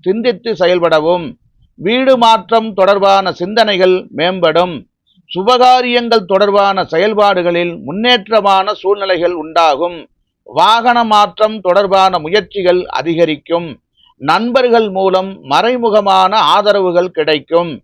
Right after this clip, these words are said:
உணவு சார்ந்த பிரச்சனைகள் குறையும். வித்தியாசமான அணுகுமுறை மூலம் புதிய மாற்றத்தை ஏற்படுத்துவீர்கள். சிறுதூர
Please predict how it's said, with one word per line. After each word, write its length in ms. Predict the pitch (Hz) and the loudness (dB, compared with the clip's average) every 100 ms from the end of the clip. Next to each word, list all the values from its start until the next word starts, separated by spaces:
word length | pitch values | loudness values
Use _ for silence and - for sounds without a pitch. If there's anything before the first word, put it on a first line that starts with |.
| _ _ _ - | _ _ _ -6
உணவு 420 | 160 220 247 254 208 | -2 2 2 0 0
சார்ந்த 400 | 208 208 202 185 | 2 2 2 -2
பிரச்சனைகள் 680 | - 160 139 220 214 170 180 180 | 0 -2 -2 -2 0 0 0 -2
குறையும். 520 | - 156 156 151 175 131 101 _ _ - | -2 0 0 -2 -4 -8 -16 _ _ -18
வித்தியாசமான 920 | 147 170 240 247 226 233 220 220 226 226 131 | -16 -2 2 2 2 2 4 4 4 0 -2
அணுகுமுறை 540 | - 214 214 208 196 185 | -2 -2 -2 0 0 0
மூலம் 380 | 175 170 202 143 - _ _ | 2 2 2 -2 -16 _ _
புதிய 380 | 196 220 247 240 | -6 -4 -2 0
மாற்றத்தை 640 | 160 185 208 226 175 196 180 | 2 0 0 -4 -2 -2 0
ஏற்படுத்துவீர்கள். 920 | 175 180 180 175 170 156 156 139 170 147 - _ _ - | -2 -2 -4 -4 -4 -4 -2 0 0 0 -8 _ _ -4
சிறுதூர 480 | 208 254 247 254 | -2 -2 0 2